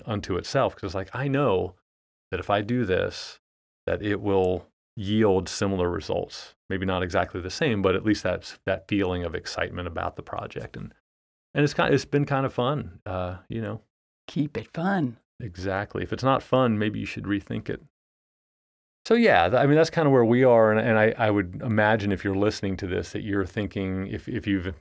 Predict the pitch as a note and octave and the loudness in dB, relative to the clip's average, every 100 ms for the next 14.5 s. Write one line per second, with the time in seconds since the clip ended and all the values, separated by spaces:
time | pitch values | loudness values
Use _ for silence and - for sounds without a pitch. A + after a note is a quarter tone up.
0 | _ _ G2 - G2 F#2+ F#2 F#2+ G2 F2+ | _ _ -14 -6 -4 -2 -2 0 -2 0
1 | - G#2+ G#2+ G2+ - F#2+ F2+ E2+ F2 F#2+ | 2 2 2 -2 -2 -2 -2 -6 -4 -2
2 | F#2 C#3 - F#2 E2+ D#2+ E2 E2 - F2+ | 0 0 -2 -2 -2 -2 -2 -4 -4 -6
3 | E2+ F2+ F2+ F2+ D#2+ E2+ F#2+ F#2+ F#2 F2+ | -2 0 0 0 -4 -4 -2 0 0 0
4 | F#2 F#2 F#2+ G2+ G2+ E2+ E2 E2+ - - | 0 -2 -2 -2 -4 -2 -4 -6 -10 -2
5 | F2+ F#2+ G#2 G#2 G#2+ F2+ F#2 F#2 G#2+ G2 | 0 0 0 2 2 0 0 0 2 2
6 | F2+ F2+ F#2+ _ _ _ A2+ G2 A2+ G#2+ | 0 -4 -6 _ _ _ -2 0 0 0
7 | F#2+ E2+ F2+ A2+ G2 E2+ F#2 - F#2 E2+ | -2 0 4 4 4 0 -4 -8 -8 -6
8 | E2 E2 - G#2 - G2+ G2 F#2 F2+ - | -8 -12 -10 -8 -2 -2 -2 0 0 -2
9 | _ _ _ _ _ - G2+ - - G#2 | _ _ _ _ _ -2 -2 -2 0 2
10 | G2+ G2 - F2+ - F2+ F2 - F#2+ F2+ | 2 -2 0 0 0 -6 -6 -6 -2 2
11 | F#2+ F#2 E2+ E2+ E2 F2+ - - F2 F2+ | 4 4 4 0 -6 -8 -10 -8 -6 -6
12 | E2+ - E2+ G2 F#2 F2+ E2+ - E2+ - | -8 -8 -2 0 2 0 -2 -8 -12 -12
13 | - G2 F#2+ - G#2 G2 F#2+ F#2 - F#2 | -2 -2 0 2 2 0 -2 -4 -4 -6
14 | F2 - F2+ E2+ | -6 -4 -4 -4